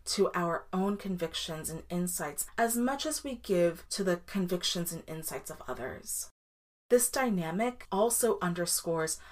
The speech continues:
how our individual choices inevitably impact others. This has been a rather cerebral <laughs> episode, so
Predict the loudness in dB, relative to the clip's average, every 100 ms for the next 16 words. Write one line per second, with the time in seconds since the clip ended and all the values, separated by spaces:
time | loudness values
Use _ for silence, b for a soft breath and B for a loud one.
0 | B -2 0 2 0 0 0 -2 2 2
1 | 4 4 4 2 -2 -2 0 -2 -2 -2
2 | -4 -8 -14 -20 -8 0 2 2 2 0
3 | -2 -10 -12 -14 -18 -20 -14 -2 0 0
4 | -4 -6 -8 -6 -4 -4 -8 -12 -10 -10
5 | -10 -16 -20 -20 -20 -20 -20 -20 -20 0
6 | 6 8 10 10 10 12 12 12 8 8
7 | 6 6 2 0 -4 -4 -2 -2 -2 2
8 | 2 2 -2 2 4 10 10 10